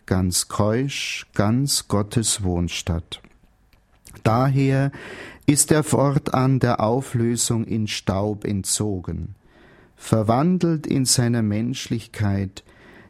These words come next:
geht er in das unvergängliche Leben des Himmels ein.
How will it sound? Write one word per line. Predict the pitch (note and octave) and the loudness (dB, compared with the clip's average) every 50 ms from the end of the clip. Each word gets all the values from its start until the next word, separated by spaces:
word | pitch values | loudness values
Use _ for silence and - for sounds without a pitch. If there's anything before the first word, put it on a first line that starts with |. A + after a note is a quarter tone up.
| - _ | -8 _
geht | - B2+ C#3 D3 C#3 C#3 | 0 2 2 2 0 0
er | C3+ B2+ B2 - | 0 0 0 2
in | F2+ B2 A#2 | 0 0 2
das | A#2+ A#2 A2+ - - | 2 2 2 0 0
unvergängliche | - - - D3+ E3 D#3+ D3 - A#2 G2+ G#2 - G2+ G2+ G#2 G2+ F#2+ G#2 G2+ - - G2+ | 0 0 0 0 0 0 0 0 0 0 2 2 2 2 2 0 0 -2 -2 -4 -4 -2
Leben | F#2 F2+ F#2+ G2 G#2+ A#2 - C3+ A#2+ A#2 A2 | -2 -2 -2 -2 -4 -4 -4 -4 -4 -2 -4
des | A#2+ A2+ - - | -4 -4 -4 -4
Himmels | - C3+ C3 B2+ G#2+ F#2 E2+ - - - | -4 -4 -4 -4 -4 -4 -4 -6 -6 -6
ein. | - F2 F2 F2+ F#2 F#2 F2+ - - | -6 -6 -6 -6 -6 -6 -8 -10 -12